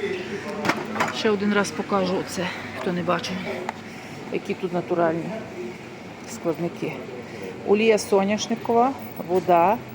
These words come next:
оцет, оцет з вина, дістрозіо, салі, цукіро, протеїни, вегеталі, ді пізельо, амідо ді майс.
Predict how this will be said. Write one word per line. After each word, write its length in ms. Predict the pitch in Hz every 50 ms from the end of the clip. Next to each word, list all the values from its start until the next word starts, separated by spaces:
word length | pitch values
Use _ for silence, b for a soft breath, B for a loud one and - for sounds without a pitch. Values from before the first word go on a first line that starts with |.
| - - - -
оцет, 400 | 190 202 202 - - - 220 202 - - - 226 208 - - - - - - - - - B B B B B B B B B - -
оцет 320 | - 214 208 - - 196 160
з 120 | - 165
вина, 540 | 170 185 180 170 165 160 160 170 190 233 254 240 - - - - - - - - - - - - 170 170
дістрозіо, 840 | 185 - - - - 180 175 170 170 160 156 180 196 202 214 226
салі, 540 | 220 - - - 208 185 180 175 185 202 220 214 - -
цукіро, 420 | 208 196 - - 220 208 214 220
протеїни, 560 | 220 - 226 208 202 208 208 196 208 196 202 190
вегеталі, 580 | 190 180 151 170 165 - 196 185 180 180 175
ді 120 | 160 - -
пізельо, 680 | - - 160 147 160 175 170 170 175 180 196 220 269 - - - - - - - - - - - - - - - - -
амідо 380 | 175 180 190 208 220 196 208 220
ді 160 | 185 208 202
майс. 580 | 196 185 170 143 147 151 147 - - - -